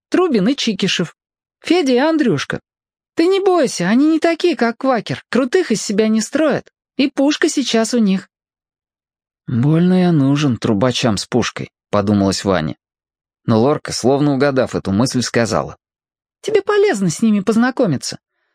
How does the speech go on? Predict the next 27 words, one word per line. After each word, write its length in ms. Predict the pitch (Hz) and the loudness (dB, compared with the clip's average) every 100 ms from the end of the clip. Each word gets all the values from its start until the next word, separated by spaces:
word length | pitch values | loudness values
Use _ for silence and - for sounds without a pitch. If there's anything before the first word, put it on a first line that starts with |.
| _ - | _ -6
А 120 | 269 | -4
то 120 | 370 | 0
ведь 160 | 392 370 | 0 0
у 60 | |
тебя 240 | 311 269 311 | 0 0 0
пока 300 | 330 320 330 | -2 -2 -2
нет 220 | 370 330 | 0 -2
здесь 240 | 226 196 | -2 -2
друзей, 400 | 175 202 190 185 | 0 -2 0 0
да?» 240 | 170 262 339 _ _ _ _ _ _ _ _ | 0 0 -2 _ _ _ _ _ _ _ _
«Кроме 260 | - 117 156 | -2 0 0
тебя», 440 | 202 262 226 214 226 _ _ - | 0 0 0 0 -4 _ _ 0
выскочила 520 | 113 110 92 - 101 | 0 0 -4 -2 0
у 120 | 107 98 | 2 0
Вани. 320 | 90 76 - _ _ _ _ | -2 -4 -10 _ _ _ _
И 140 | - 104 | -6 0
лишь 300 | 147 180 - | 0 0 -2
потом 420 | 160 - 147 127 | -2 0 0 0
он 100 | 113 | -2
смутился, 760 | - 101 98 - 69 - - - _ _ _ - | -2 -2 -2 -4 -6 -6 -10 -14 _ _ _ -8
а 220 | - 220 | -2 -2
грел 380 | 135 113 117 143 | 0 0 2 0
себя 300 | - 113 117 | -2 -2 0
мокрой 380 | 107 104 - 110 | 0 -2 -2 -2
подошвой 520 | 98 85 92 - 92 | -2 -2 -2 -2 -4
по 120 | 82 | -4
колено. 540 | - 85 78 73 71 | -4 -2 -2 -2 -6